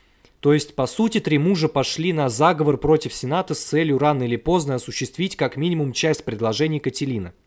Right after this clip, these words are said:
Так что я вам тут неспроста впариваю про этот заговор. А, посмотрите на дальнейшее развитие событий,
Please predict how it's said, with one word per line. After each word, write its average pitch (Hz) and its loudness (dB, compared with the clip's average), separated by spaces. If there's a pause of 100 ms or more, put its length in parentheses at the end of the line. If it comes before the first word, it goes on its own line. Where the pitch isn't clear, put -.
(460)
Так 160 0
что - 0
я 170 8
вам 160 2
тут 156 -2
неспроста 151 -2
впариваю 131 0
про 120 -2
этот 117 -2
заговор. 110 -2 (340)
А, 95 -8
посмотрите 165 -2
на 156 0
дальнейшее 151 0
развитие 123 -2
событий, 156 -2